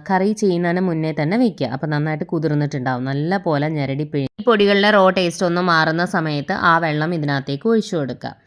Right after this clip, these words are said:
ഒരു കപ്പ് വെള്ളം ഒഴിച്ചു കൊടുക്കുന്നുണ്ട് കേട്ടോ. ചെറിയൊരു നെല്ലിക്ക വലുപ്പത്തിലുള്ള പുളി എടുത്താൽ മതി. അപ്പോൾ ഇതായിട്ടുണ്ട്. ഞാൻ ആ വെള്ളം കൂടി ഇതിനകത്തേക്ക് ഒഴിച്ചു കൊടുക്കുന്നത്. ഇനി നന്നായിട്ട് തിളക്കട്ടെ.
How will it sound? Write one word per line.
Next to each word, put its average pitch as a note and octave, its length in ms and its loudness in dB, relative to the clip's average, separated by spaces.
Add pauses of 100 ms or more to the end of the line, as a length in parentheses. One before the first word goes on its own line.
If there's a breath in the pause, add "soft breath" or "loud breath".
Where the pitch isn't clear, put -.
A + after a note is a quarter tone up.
(300 soft breath)
ഒരു A3 140 2
കപ്പ് G#3+ 280 0
വെള്ളം E3+ 320 4
ഒഴിച്ചു D3+ 280 -2
കൊടുക്കുന്നുണ്ട് B2 400 -4
കേട്ടോ. B2 200 -8
ചെറിയൊരു F3+ 500 -2
നെല്ലിക്ക D#3 360 -4
വലുപ്പത്തിലുള്ള C#3+ 640 -4
പുളി F3+ 260 -4
എടുത്താൽ B2+ 340 -4
മതി. B2+ 360 -6 (460 loud breath)
അപ്പോൾ E3+ 160 -2
ഇതായിട്ടുണ്ട്. D3+ 760 0
ഞാൻ E3+ 480 -4
ആ C#3 160 -4
വെള്ളം C#3 360 -4
കൂടി C#3+ 160 -4
ഇതിനകത്തേക്ക് C#3 440 -4
ഒഴിച്ചു C3+ 260 -4
കൊടുക്കുന്നത്. C3+ 320 -4
ഇനി D3 160 -4
നന്നായിട്ട് C#3 760 -4
തിളക്കട്ടെ. C#3 720 -6